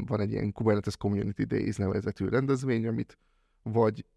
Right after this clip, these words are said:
C N C F ambasszador, vagy, vagy valamilyen tag szervezet rendezhet csak, tehát hogy ez, ez, ö, ennek van egy ilyen előfeltétele, tehát hogy itt, itt, ö, szeretnék majd egy ilyet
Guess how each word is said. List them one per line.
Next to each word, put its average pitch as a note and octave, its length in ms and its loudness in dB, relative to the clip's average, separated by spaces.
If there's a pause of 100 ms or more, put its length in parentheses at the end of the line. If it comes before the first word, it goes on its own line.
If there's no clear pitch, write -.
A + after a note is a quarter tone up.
C - 60 -8
N A2 200 4
C G#2+ 220 4
F - 60 -6
ambasszador, G#2+ 680 0
vagy, A2 380 2
vagy A2+ 200 -2
valamilyen A2+ 460 -2
tag A2+ 320 0
szervezet G#2 560 0
rendezhet A2+ 580 0
csak, - 440 -2
tehát A2 200 -2
hogy - 140 -2
ez, - 280 -4
ez, - 280 -6
ö, A2+ 360 0
ennek A2 220 -2
van G#2+ 120 -2
egy A2+ 80 -2
ilyen A#2 140 -2
előfeltétele, C3 760 2 (840)
tehát G#2+ 200 0
hogy A2+ 120 0
itt, - 260 -2
itt, - 260 -4
ö, G#2+ 200 6
szeretnék A2+ 440 0
majd A2+ 140 0
egy A2+ 120 0
ilyet A2 300 -4